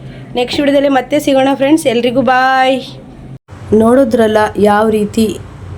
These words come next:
ನಮ್ಮ ಮನೆಗೆ ಬಂದ್ಬಿಟ್ಟು ಕೆಲಸ ಮಾಡಿ ನಾನು ಹೇಳಿರುವಂಥ ಟಿಪ್ಸನ್ನೆಲ್ಲ ಫಾಲೋ ಮಾಡಿ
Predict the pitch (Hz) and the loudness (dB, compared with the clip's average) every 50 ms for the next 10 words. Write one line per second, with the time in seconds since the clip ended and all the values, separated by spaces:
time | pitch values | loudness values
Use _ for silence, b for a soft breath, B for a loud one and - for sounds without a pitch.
0 | - - - - 190 170 196 202 208 208 208 208 208 202 202 202 208 202 190 202 | -14 -16 -8 -2 0 2 4 4 4 4 4 4 4 4 4 4 4 4 2 2
1 | 196 196 196 190 190 - 202 202 - 196 196 190 - 220 214 214 208 196 196 196 | 2 2 2 2 2 0 0 0 2 2 0 2 2 0 0 2 2 2 2 2
2 | 196 202 208 208 214 208 208 208 208 214 226 226 226 220 208 202 196 208 196 190 | 2 2 2 2 4 4 4 4 4 4 4 4 4 2 2 0 2 0 0 0
3 | - 208 196 - - - - 226 220 214 214 208 208 208 202 196 - 196 196 196 | 0 -2 -4 -4 -4 -2 0 2 2 4 4 4 4 2 2 0 -2 -2 2 2
4 | 202 226 233 233 220 202 196 190 214 220 214 | 4 4 4 2 2 2 2 2 2 2 0